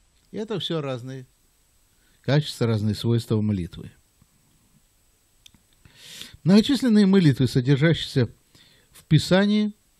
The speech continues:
в особенности в книге Псалмов, в основе своей являются сборниками личных и общественных молитв и представляют все эти типы и все разнобра-, разновидности молитв.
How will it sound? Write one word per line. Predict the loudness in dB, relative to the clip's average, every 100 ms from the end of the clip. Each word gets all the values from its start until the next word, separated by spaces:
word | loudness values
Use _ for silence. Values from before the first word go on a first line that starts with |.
| _ _
в | -4
особенности | -2 0 2 2 0
в | -2
книге | -2 -2 -2
Псалмов, | -2 -2 2 2 0 -4 _ _ _ _ _ _ _ _ _ _ _ _ _ -20 -20 -20 -20 -20 -16 -2
в | 0
основе | 4 4 4
своей | 4 4 6
являются | 4 4 2 2
сборниками | 0 2 4 4 2 2 2
личных | 2 2 0 -2 0
и | -2
общественных | 0 -2 -2 -2 -4 0
молитв | 0 0 -4 -14 -18 _ _ -4
и | 0
представляют | 0 0 0 0 2 0
все | -4 0 4 4
эти | 2 -4 -6 -6
типы | -2 -2 -2 -6 -6 _
и | -8
все | -4 0
разнобра-, | 0 0 0 -2 -2
разновидности | 0 0 0 0 0 -2 -6 -4
молитв. | -2 -2 -4